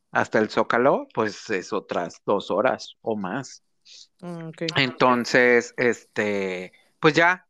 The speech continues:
Speaker 1: o sea, de que ya se acabó todo el pedo y la chingada. Por ahí vi a Miguel, un saludo si nos estás escuchando.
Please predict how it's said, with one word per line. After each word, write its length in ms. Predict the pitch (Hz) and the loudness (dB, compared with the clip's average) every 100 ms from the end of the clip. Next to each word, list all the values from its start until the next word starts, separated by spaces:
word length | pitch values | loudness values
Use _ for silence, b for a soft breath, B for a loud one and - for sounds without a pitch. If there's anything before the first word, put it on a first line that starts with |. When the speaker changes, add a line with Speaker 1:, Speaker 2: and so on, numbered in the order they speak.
| _ | _
Speaker 1:
o 100 | 143 | -12
sea, 240 | - 127 | -4 -2
de 120 | 123 | -2
que 520 | - 123 117 117 113 - | -4 -4 -2 -2 -4 -6
ya 140 | 123 120 | -4 -2
se 80 | |
acabó 300 | 131 120 131 | 0 2 4
todo 120 | 135 127 | 4 0
el 80 | |
pedo 220 | - 180 180 | 4 4 4
y 40 | |
la 100 | 160 | 2
chingada. 480 | - 143 160 185 185 | 0 -4 0 2 0
Por 100 | 120 | 0
ahí 160 | 117 117 | -2 -2
vi 140 | 120 | -2
a 40 | 113 | -2
Miguel, 460 | 113 127 160 185 196 | -2 2 2 2 -2
un 100 | 131 | -6
saludo 340 | 127 113 123 143 | -4 -2 -2 -4
si 100 | 139 | -8
nos 140 | 117 | -10
estás 240 | - 113 | -10 -10
escuchando. 580 | - 117 - 139 156 190 | -10 -10 -2 -2 -2 -10